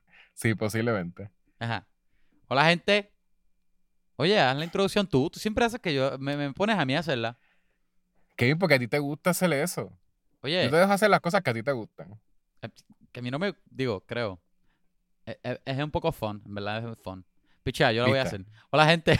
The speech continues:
Speaker 1: Dale.
Speaker 2: <laughs> Este es Kevin, este otro es Yechua, este es Kevin Santiago, este es Yechua González. Esto que estás escuchando es Vamos a hablar de películas, el podcast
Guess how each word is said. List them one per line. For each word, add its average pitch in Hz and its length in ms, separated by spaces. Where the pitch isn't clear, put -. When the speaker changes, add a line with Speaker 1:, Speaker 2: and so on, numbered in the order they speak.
Speaker 1:
Dale. 185 240
Speaker 2:
<laughs> - 1200
Este 160 260
es 196 80
Kevin, 277 400
este - 280
otro 180 300
es 180 100
Yechua, 254 460
este - 180
es - 40
Kevin 175 220
Santiago, 185 320
este 170 120
es 135 60
Yechua 151 180
González. 170 460
Esto 143 160
que 156 40
estás 165 140
escuchando 185 340
es 175 60
Vamos 180 180
a 208 40
hablar 214 220
de 220 80
películas, 240 360
el 220 80
podcast 226 500